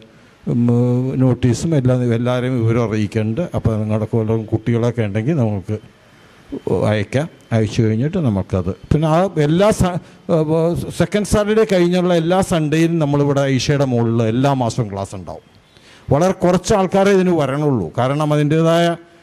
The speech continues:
ചെറിയൊരു, ഒരു block ഉണ്ട് ആൾക്കാർക്ക്. "ഇതെന്താ ധ്യാനം? ധ്യാനം കണ്ണടച്ചിരിക്കുകയാണ്." ഇത് കണ്ണടച്ചിരിക്കലല്ല, ഇത് എക്സർസൈസാണ്, Music.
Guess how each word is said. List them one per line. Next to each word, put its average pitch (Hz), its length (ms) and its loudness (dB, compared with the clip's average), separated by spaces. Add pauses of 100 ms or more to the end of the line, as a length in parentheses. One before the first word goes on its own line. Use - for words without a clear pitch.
(220)
ചെറിയൊരു, 165 560 2
ഒരു 170 120 2
block 156 500 0
ഉണ്ട് 147 160 0
ആൾക്കാർക്ക്. 120 460 -4
"ഇതെന്താ 139 480 0
ധ്യാനം? 139 460 0
ധ്യാനം 135 380 0
കണ്ണടച്ചിരിക്കുകയാണ്." 127 1000 -2 (280)
ഇത് 135 180 2
കണ്ണടച്ചിരിക്കലല്ല, 147 1000 -2 (480)
ഇത് 147 140 2
എക്സർസൈസാണ്, 147 1000 -2
Music. 143 580 0